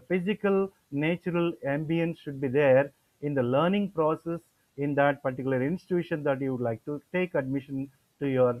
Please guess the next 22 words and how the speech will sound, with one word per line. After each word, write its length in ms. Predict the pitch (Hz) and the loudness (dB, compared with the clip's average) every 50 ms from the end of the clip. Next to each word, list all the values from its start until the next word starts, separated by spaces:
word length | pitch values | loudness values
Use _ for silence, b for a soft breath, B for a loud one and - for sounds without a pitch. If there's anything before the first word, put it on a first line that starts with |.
| - _ _ _ _ _ _ _ - 123 123 | -10 _ _ _ _ _ _ _ -8 -4 -2
uh, 180 | 123 120 120 120 _ _ _ _ _ _ _ _ | -2 -2 -4 -6 _ _ _ _ _ _ _ _
student, 380 | - - 196 180 123 98 92 - _ _ _ - | -6 -2 -2 0 0 -2 -6 -10 _ _ _ -10
I 40 | 123 131 | -6 -4
mean, 140 | 131 123 120 | -4 -4 -4
to 100 | 135 135 127 | -2 0 0
your 100 | 123 120 - - | 0 0 0 -2
son 140 | 156 165 185 165 | -4 -2 0 0
or 80 | 131 120 113 117 117 | 0 0 0 0 0
daughter. 240 | 110 - - 101 - _ _ _ _ _ _ _ _ _ _ _ _ _ _ _ _ _ 131 | 0 0 -4 -10 -12 _ _ _ _ _ _ _ _ _ _ _ _ _ _ _ _ _ -6
And 160 | 135 139 151 | -4 -2 -2
wish 140 | 185 - - | -2 -2 -2
you 60 | 220 185 190 | -2 0 0
good 120 | 170 160 175 | 2 4 4
luck. 120 | 180 190 - _ _ _ _ _ _ _ - 135 135 | 4 4 2 _ _ _ _ _ _ _ -6 -4 -2
And 140 | 135 135 127 135 131 139 | -2 0 -2 -2 -2 -2
if 60 | 135 170 | -4 -4
you 60 | 170 | -2
have 260 | 151 160 165 165 165 151 - - 156 | 2 4 4 4 4 2 -2 -4 -2
any 120 | 160 202 220 214 | -2 0 0 0
more 120 | 196 185 180 165 170 | 0 0 0 2 4
doubts, 260 | 160 160 190 196 - - _ _ _ _ _ _ _ - 139 139 | 4 4 4 0 -4 -18 _ _ _ _ _ _ _ -8 -2 2
uh, 220 | 139 139 135 135 | 4 4 4 4